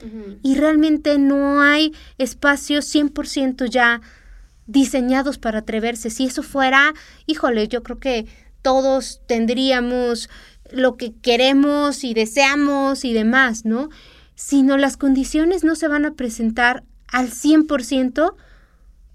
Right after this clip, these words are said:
Speaker 2: como las tenemos en mente, sino que hay que atreverse a hacer las cosas.
Speaker 1: Hay una frase que en algún momento me dijeron,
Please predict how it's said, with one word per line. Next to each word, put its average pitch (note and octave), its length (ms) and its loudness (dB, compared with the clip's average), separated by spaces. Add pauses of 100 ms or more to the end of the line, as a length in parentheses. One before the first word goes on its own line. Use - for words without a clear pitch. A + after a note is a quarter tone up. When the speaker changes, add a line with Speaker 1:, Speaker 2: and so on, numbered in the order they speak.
Speaker 2:
como C4 260 4
las B3 180 0
tenemos C#4+ 440 2
en A3 140 2
mente, B3+ 300 0
sino A#3 440 -2
que - 200 -20
hay A#3+ 100 -8
que C#4+ 140 -8
atreverse C4 500 -2
a G3+ 40 -8
hacer A3 240 -6
las G#3 200 -12
cosas. - 560 -12
Speaker 1:
Hay B3+ 140 -2
una A3+ 120 0
frase G#3+ 380 -2
que F#3+ 120 -12
en G3 60 -4
algún G#3 180 -2
momento G#3 260 -2
me G3 80 -4
dijeron, F#3+ 480 -6